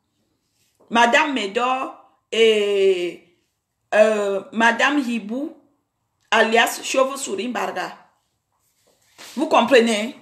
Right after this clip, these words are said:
Ça, ce sont mes cibles. C'est, c'est comme ça. Moi, quand j'ai mes cibles,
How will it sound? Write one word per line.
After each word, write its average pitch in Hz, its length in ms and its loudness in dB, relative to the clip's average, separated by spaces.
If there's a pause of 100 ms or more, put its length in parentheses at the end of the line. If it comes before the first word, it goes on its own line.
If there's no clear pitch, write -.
(760)
Ça, 262 180 -2
ce 262 160 0
sont 277 220 -2
mes 240 140 -4
cibles. 202 520 -8 (2000)
C'est, 202 260 -6
c'est 220 180 -2
comme 220 200 -2
ça. 254 220 -2 (1080)
Moi, 285 280 2
quand 339 220 2
j'ai 277 180 -2
mes 226 140 -4
cibles, 262 320 -8